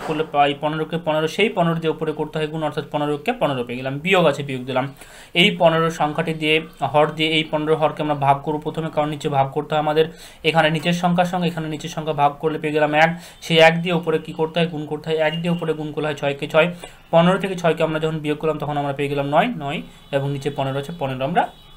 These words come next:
লিখে দিলাম। এরপর আমি বুকসের, আহ, ডয়ের সমস্যাটি তুলে ধরেছি। এখানে প্রথম সমস্যাটি রয়েছে, আম, প্রথম যে ভগ্নাংশ সেটি রয়েছে চারের ছয় বিয়োগ রয়েছে পাঁচের আট। তাহলে আমাকে দেখতে হবে যে এগুলি মিশ্র কিনা।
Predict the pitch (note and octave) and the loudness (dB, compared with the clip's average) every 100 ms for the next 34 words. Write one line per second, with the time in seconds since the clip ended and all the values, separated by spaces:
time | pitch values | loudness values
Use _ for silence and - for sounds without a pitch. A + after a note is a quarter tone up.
0 | - C3 C3 - A3 D#3 B2+ C#3 A#2+ - | -10 -6 -6 -6 -6 0 6 6 4 -8
1 | - - - - - - - - - - | -20 -20 -20 -20 -20 -20 -20 -20 -20 -20
2 | - - - - - F3 - G3+ F#3+ F#3 | -20 -20 -20 -16 0 0 2 2 2 2
3 | E3+ E3+ E3+ E3 D#3+ D#3+ - - - - | 0 -2 -2 4 4 4 -16 -20 -8 4
4 | D3 D3 C#3 D3+ D#3+ E3+ F3 - D#3 D3+ | 4 6 6 8 8 4 0 -2 0 0
5 | C#3+ D3 C#3+ C#3+ D3+ D3 D3 C#3+ C#3+ C3+ | -4 -8 -6 -4 -2 -2 -4 -6 -6 -6
6 | D3 F3+ F3 D3+ C#3+ D3 C#3 C#3+ D3 C#3 | -2 0 0 -4 -6 -4 -2 0 -2 -4
7 | - - - - C#3 C#3 C#3+ C#3 - - | -12 -20 -20 -4 0 0 -2 -8 -20 -20
8 | - - - - F3+ F3 F#3+ F3+ E3 D3+ | -20 -20 -20 -8 -2 0 2 2 4 6
9 | D3 D#3 D#3 D#3+ D#3+ D3+ D3+ D3+ D3 D3 | 6 2 0 -4 -4 -2 0 2 4 4
10 | D3+ - E3 E3+ D3 D3+ D3 C#3+ C#3 D#3 | 2 2 2 2 0 -2 0 -2 -4 0
11 | C#3 B2+ C3+ A#2 - - - - - - | 0 0 0 -2 -4 -20 -20 -20 -20 4
12 | E3+ F3+ F#3 G3 G3 G#3+ A3 G#3 F3 E3+ | 6 6 4 0 4 6 6 4 0 2
13 | F3 E3 E3 - D#3 D3+ D#3+ | 2 0 -2 -8 -6 -6 -6